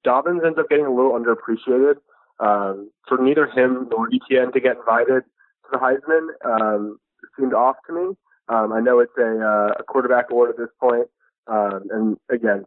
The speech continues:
forty-to-one touchdown interception is incredible. So no-, nothing against, not a knock at all on Fields. But for him and, and Chase Young to get it over Dobbins and Etienne felt off to me. We'll see, um, how Clemson stops the run.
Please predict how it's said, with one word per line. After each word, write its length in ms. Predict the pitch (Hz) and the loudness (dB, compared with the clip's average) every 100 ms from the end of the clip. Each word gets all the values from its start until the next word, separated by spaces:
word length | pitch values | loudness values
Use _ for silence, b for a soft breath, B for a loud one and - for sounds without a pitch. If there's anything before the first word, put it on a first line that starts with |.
| - | -2
forty-to-one 480 | 127 113 107 107 101 | 0 0 0 0 0
touchdown 380 | 101 - 101 | -4 -2 0
interception 500 | 98 95 - 98 - | 0 0 -2 -6 -8
is 80 | - | -20
incredible. 460 | 95 - 95 101 101 | -8 -4 -4 -4 -6
So 200 | 104 98 _ _ - | -4 -4 _ _ -2
no-, 160 | 208 208 | 0 0
nothing 300 | 214 190 175 | -2 0 2
against, 240 | 139 135 131 | 2 2 0
not 180 | 139 120 | -2 -2
a 20 | |
knock 240 | 117 113 | 0 -2
at 60 | 113 | 0
all 180 | 107 104 | 0 0
on 120 | 101 - | -2 -4
Fields. 240 | 110 101 _ _ _ _ _ _ _ - | -4 -4 _ _ _ _ _ _ _ -6
But 100 | 135 | -2
for 140 | 135 | 0
him 180 | 131 143 | 0 0
and, 160 | 127 120 | -2 -4
and 160 | 120 98 | -6 -4
Chase 180 | - 113 | -4 -2
Young 160 | 120 110 | -2 -2
to 60 | 107 | -2
get 160 | 110 | 0
it 60 | 110 | 0
over 220 | 110 104 | -2 -2
Dobbins 380 | 104 101 101 101 | 0 0 0 -6
and 160 | 104 | -8
Etienne 300 | - 107 98 - _ _ _ | -6 -2 -2 -4 _ _ _
felt 160 | 135 123 | 0 2
off 200 | 120 - | 2 -2
to 40 | - | -8
me. 220 | 113 110 - B B - | -6 -6 -6 B B -4
We'll 160 | 156 180 | -4 -4
see, 260 | 208 196 185 | -4 2 2
um, 440 | 165 151 147 139 - _ _ _ _ _ _ _ _ - | 4 4 2 0 -8 _ _ _ _ _ _ _ _ -16
how 220 | - - 156 | -10 -6 -4
Clemson 420 | - 156 151 131 | -4 -6 -6 -6
stops 280 | - 123 - | 0 0 0
the 60 | 160 | 2
run. 260 | 170 185 | 2 2